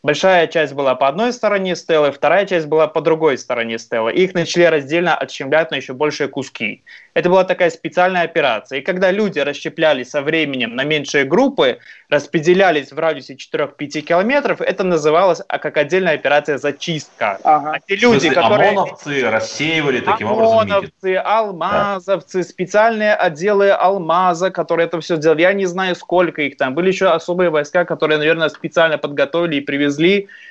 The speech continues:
Speaker 1: к выборам, да, к нам. И получилось так, то, что примерно вот лично за мной бежало, сейчас вам скажу точно, я помню, как сейчас, человек пять.
Speaker 2: Удивительно.
Speaker 1: Мужиков.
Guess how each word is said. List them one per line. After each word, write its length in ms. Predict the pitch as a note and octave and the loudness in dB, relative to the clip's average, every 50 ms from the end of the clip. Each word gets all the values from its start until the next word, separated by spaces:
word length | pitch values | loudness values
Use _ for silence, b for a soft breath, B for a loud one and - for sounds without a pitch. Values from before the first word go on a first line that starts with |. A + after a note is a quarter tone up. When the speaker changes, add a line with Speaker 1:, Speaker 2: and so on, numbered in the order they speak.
| B B - | B B -4
Speaker 1:
к 80 | - E3 | 0 2
выборам, 680 | D#3+ G3 G#3 G3 E3 C#3 C3+ A2+ A2+ G#2+ G2+ - G2+ | 4 4 4 4 4 2 2 0 0 -2 -4 -4 -2
да, 300 | A#2 B2+ C#3+ E3 F#3 F3+ | 0 0 0 0 0 -4
к 120 | - - | -6 -6
нам. 300 | C#3+ C3 A#2+ A#2 A2 G#2+ G#2+ | -2 -2 0 0 -2 -4 -6
И 380 | D3+ E3+ F3+ G3 G3 F#3 F#3 b b b b b b b b - | -4 -2 0 2 2 2 0 b b b b b b b b 0
получилось 480 | F3 F3+ F#3 F#3 F#3 G3+ F#3+ F#3 F3+ | 2 2 2 4 2 2 2 2 2
так, 240 | - G3+ G#3+ G#3 - | 2 2 0 0 -2
то, 100 | - F3 | -6 -6
что 160 | - - E3 | -4 -4 -6
примерно 380 | D3 - D#3 E3 F#3+ F#3+ F3 D#3+ | -4 -2 -2 0 0 2 2 2
вот 160 | D3+ D3 D3+ | 2 0 0
лично 340 | E3+ F#3 F3+ F3+ - E3 D3 | -2 -4 -4 -4 -4 -4 -2
за 120 | C#3+ E3 D#3 | 0 0 0
мной 280 | D#3 E3 G3 A#3 B3+ G#3+ | 0 0 0 2 0 0
бежало, 760 | E3 D3+ C#3+ C#3 C3 B2 B2+ D3 D#3+ F3+ F#3+ E3+ C#3+ B2+ A#2+ | -2 -4 -4 -4 -4 -2 0 2 4 4 4 2 2 0 -2
сейчас 340 | - - - - D#3 D3 - | -6 -12 -10 -10 -10 -8 -8
вам 140 | D3+ C#3 | -10 -10
скажу 280 | - - D3 B2 B2+ B2+ | -8 -8 -8 -6 -6 -6
точно, 360 | - - F3 G3 F#3+ - D3+ | -2 0 0 0 0 0 -2
я 60 | B2+ | -2
помню, 320 | A#2 - C#3+ C#3 C#3 C#3 C3 | 0 0 -2 -2 -2 -2 -2
как 180 | C#3+ C3 - | -2 -4 -4
сейчас, 420 | - C3+ B2 - - D#3+ F3+ F#3 F#3 | -4 -8 -6 0 2 2 2 2 0
человек 320 | - D3 D3 F3 E3 - | -2 -2 -2 -2 -2 -4
пять. 240 | - - - - - _ _ _ _ _ _ _ _ _ _ _ _ _ _ - - | -6 -8 -8 -8 -8 _ _ _ _ _ _ _ _ _ _ _ _ _ _ -8 -4
Speaker 2:
Удивительно. 320 | C#3 C#3 C3+ E3+ F3 E3 | -2 2 4 4 4 4
Speaker 1:
Мужиков. 380 | E3 E3 E3 - - - - - | 4 2 2 0 0 -2 -8 -12